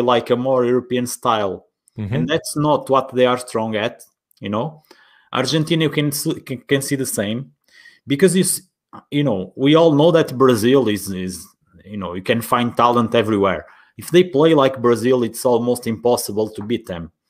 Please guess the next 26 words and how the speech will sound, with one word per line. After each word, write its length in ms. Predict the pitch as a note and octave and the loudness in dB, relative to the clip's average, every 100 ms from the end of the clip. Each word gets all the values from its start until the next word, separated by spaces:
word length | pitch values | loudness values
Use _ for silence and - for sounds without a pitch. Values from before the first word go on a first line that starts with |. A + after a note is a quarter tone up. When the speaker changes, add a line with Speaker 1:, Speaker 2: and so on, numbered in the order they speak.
| _ | _
Speaker 2:
Mm-hmm. 240 | A#2+ A2+ D3+ | -4 -2 -2
Speaker 1:
But 120 | B2+ | -2
I 100 | D#3+ | -2
think 380 | D3 - F3+ F#3 | -2 0 0 2
they 120 | D3 | 2
are 140 | D3 C#3 | 2 2
not 320 | C#3 C3+ - | 0 -2 -4
doing 260 | A2 A2+ A2 | -4 -2 -2
that 260 | G2+ - | -2 -4
part. 280 | - F2+ - - - _ _ _ | -2 -2 -4 -14 -20 _ _ _
And, 300 | A#2+ C#3+ D3 - | -2 0 -2 -4
and, 260 | D3 D#3 D3 | 0 0 0
and 260 | C#3 C#3+ | -2 0
like 220 | D3 C#3+ D3+ | 2 2 0
you 60 | |
said, 400 | - D#3 C3+ G2 - | -2 0 0 0 -4
you 180 | B2 C#3+ | 0 2
are 160 | C#3+ | 2
gonna 260 | C3 C3+ C3+ | 0 -2 -2
build 320 | B2 C3 A2 | 0 -2 -2
something, 580 | - B2+ C#3 - C#3+ C3+ | -6 -4 -4 -6 -6 -4
but 220 | C3+ C3+ | -4 -4
in 120 | C#3 | -6
your 220 | C3+ C3 | 0 0
own 220 | C#3 C#3 C3+ | 2 2 2
way. 360 | C#3+ F#2+ F#2 | 4 2 -2